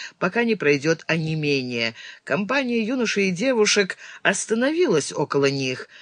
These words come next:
Бесцеремонно показывая пальцами на поверженного Шотшека, они похохатывали и отпускали нелестные замечания.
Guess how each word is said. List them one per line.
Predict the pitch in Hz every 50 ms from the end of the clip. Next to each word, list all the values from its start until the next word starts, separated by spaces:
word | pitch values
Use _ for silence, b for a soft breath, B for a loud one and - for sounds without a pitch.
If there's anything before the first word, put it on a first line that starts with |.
| B B B B
Бесцеремонно | - 339 359 - - - 285 277 240 247 226 226 233 226 214 214 214 208 202 196
показывая | 185 190 180 - 175 170 160 151 156 156 160 -
пальцами | - - 170 185 175 170 - - 175 175 165 160
на | 147 147 143
поверженного | 147 143 139 147 143 131 127 127 135 139 135 135 131 - -
Шотшека, | - - - 143 131 - - - - - 196 247 285 - - 285 285 277 B B B B B B B B
они | - 156 160 165 170 180 165
похохатывали | - - 170 165 - 151 139 - 175 214 285 311 - 302 294 302 277 277
и | 254 233
отпускали | 220 214 - - 202 208 - - - 214 233 247 262 277
нелестные | 262 262 247 214 202 208 - - 226 233 233
замечания. | 208 233 247 254 - - - 135 123 123 131 127 127 127 131 123